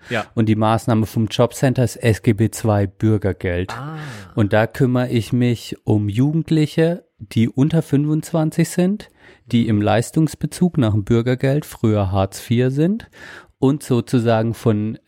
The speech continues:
Speaker 2: da gibt's ja zwei, ähm, das kennst du, oder kennt man ja auch, das wird ja immer diskutiert, es gibt die Leistung und die Vermittlung. Und wenn du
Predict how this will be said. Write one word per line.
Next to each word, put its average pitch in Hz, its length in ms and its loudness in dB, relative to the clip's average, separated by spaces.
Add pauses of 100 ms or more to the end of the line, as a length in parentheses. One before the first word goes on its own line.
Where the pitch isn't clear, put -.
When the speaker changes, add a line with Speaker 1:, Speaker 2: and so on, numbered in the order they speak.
Speaker 2:
da - 120 4
gibt's - 260 -2
ja 110 140 2
zwei, 110 640 0 (1160)
ähm, 101 600 0
das 120 280 -4
kennst 110 320 0
du, - 80 -2
oder 101 220 2
kennt 107 280 0
man 101 160 2
ja 98 140 0
auch, 98 140 -2
das - 220 -4
wird 110 100 2
ja 107 60 4
immer 101 200 2
diskutiert, 104 560 0
es 98 120 -6
gibt - 200 -4
die 110 60 2
Leistung 117 520 0
und 113 160 0
die 120 60 0
Vermittlung. 107 640 -2
Und 104 260 -2
wenn 98 160 2
du 101 280 2